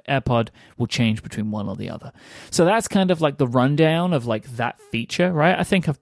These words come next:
I've pretty much covered that, I think.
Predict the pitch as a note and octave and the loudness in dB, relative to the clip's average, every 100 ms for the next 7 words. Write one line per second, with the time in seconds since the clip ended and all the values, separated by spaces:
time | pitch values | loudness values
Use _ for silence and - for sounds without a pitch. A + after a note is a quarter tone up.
0 | - C3+ - F#3+ E3+ C3 G#2+ - - - | -4 -6 -2 0 2 2 0 -6 -18 -4
1 | C3+ B2+ G#2 - _ _ _ _ - A2 | -2 0 -2 -6 _ _ _ _ -8 -4
2 | G2+ G#2 - _ C#3 - A#2+ D3+ F#3+ - | -4 -6 -12 _ -12 -10 -6 -6 -8 -14